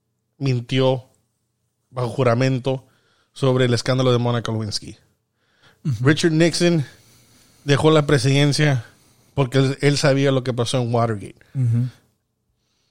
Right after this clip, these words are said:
Speaker 1: Ninguno de los dos fue enjuiciado como fue enjuiciado Donald Trump.
Speaker 2: Ujú.
Speaker 1: Ahora, yo no estoy diciendo esto para apoyar al presidente, estoy diciendo el precedente que se acaba de hacer.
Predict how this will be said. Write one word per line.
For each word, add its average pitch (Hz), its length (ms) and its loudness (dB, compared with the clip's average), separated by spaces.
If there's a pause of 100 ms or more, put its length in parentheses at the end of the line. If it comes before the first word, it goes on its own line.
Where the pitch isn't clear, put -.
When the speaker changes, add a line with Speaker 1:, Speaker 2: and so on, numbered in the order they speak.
(120)
Speaker 1:
Ninguno 180 480 6
de 185 40 8
los 165 160 6
dos 156 200 4
fue 156 200 2
enjuiciado 139 640 2
como 127 220 0
fue 127 160 -2
enjuiciado 120 600 0
Donald 113 320 -4
Trump. - 260 -10 (220)
Speaker 2:
Ujú. 110 280 0 (340)
Speaker 1:
Ahora, 139 460 6
yo 127 120 2
no 160 80 4
estoy 160 180 4
diciendo 165 240 4
esto 156 220 2
para 139 140 4
apoyar 131 220 0
al 143 40 -10
presidente, 135 320 0
estoy 160 160 -2
diciendo 165 300 0
el 147 140 -4
precedente 151 720 -2
que 143 80 -6
se 120 80 -2
acaba 131 340 -2
de 120 120 0
hacer. 110 300 -10